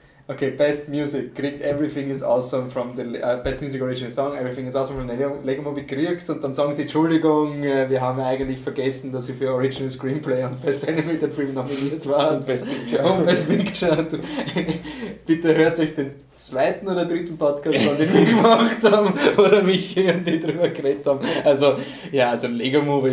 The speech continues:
Speaker 1: ich glaub, der hat legitim Chancen auf mehr als nur den besten <laughs> Animationsoscar. Boy,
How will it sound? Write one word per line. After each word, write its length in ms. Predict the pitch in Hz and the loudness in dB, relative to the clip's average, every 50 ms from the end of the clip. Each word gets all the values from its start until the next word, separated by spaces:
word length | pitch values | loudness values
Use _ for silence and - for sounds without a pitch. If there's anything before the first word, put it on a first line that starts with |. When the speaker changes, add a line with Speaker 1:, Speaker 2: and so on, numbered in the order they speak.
| 127 | 0
Speaker 1:
ich 140 | 123 123 - | -2 -4 -2
glaub, 240 | - 139 123 120 - | 0 0 0 2 0
der 120 | 127 120 | -2 -2
hat 140 | 117 113 - | -2 -4 -4
legitim 400 | 117 120 120 117 123 120 127 117 | -4 -4 -4 -4 -6 -8 -8 -8
Chancen 420 | 113 - - 110 117 117 117 - 120 | -6 -4 -4 -6 -6 -6 -8 -10 -10
auf 140 | 117 117 - | -10 -8 -8
mehr 320 | 131 123 127 127 123 127 123 | -6 -4 -2 0 0 0 0
als 240 | 123 120 117 120 - | -2 -6 -6 -6 -6
nur 440 | 135 135 139 147 151 151 151 151 | -6 -4 -2 0 2 4 4 4
den 260 | 147 147 147 139 135 135 | 4 4 0 0 0 2
besten 480 | - - - 185 - - - 190 - 214 | 2 2 2 2 0 -2 0 2 4 4
<laughs> 0 | |
Animationsoscar. 1700 | 202 185 185 180 202 202 160 196 196 - - - 175 156 175 175 175 180 - - - - 175 175 - - - - _ _ - - - - - _ _ _ - - - - - - - - - - _ _ - | 4 4 4 2 2 2 2 0 -2 -2 -4 -6 -4 -4 -4 -6 -8 -8 -10 -14 -18 -16 -14 -14 -14 -14 -18 -20 _ _ -20 -20 -20 -20 -20 _ _ _ -20 -20 -20 -20 -20 -20 -20 -20 -20 -20 _ _ -8
Boy, 340 | - 117 139 165 190 196 202 | -6 -4 -2 0 0 0 -2